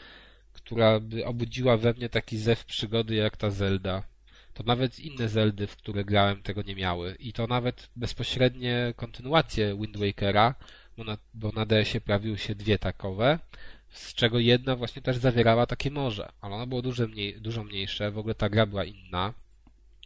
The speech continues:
pod względem chociażby rozwiązań, tam walki i tak dalej, i zagadek.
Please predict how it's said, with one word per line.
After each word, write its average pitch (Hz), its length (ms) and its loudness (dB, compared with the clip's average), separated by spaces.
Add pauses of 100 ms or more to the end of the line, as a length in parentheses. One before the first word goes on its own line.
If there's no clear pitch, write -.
(120)
pod - 140 -12
względem 104 580 0 (500)
chociażby 107 440 0
rozwiązań, 101 640 0
tam 87 240 -6
walki 98 420 6
i 95 60 -10
tak 92 180 -6
dalej, 95 400 2
i 113 60 -4
zagadek. 95 560 4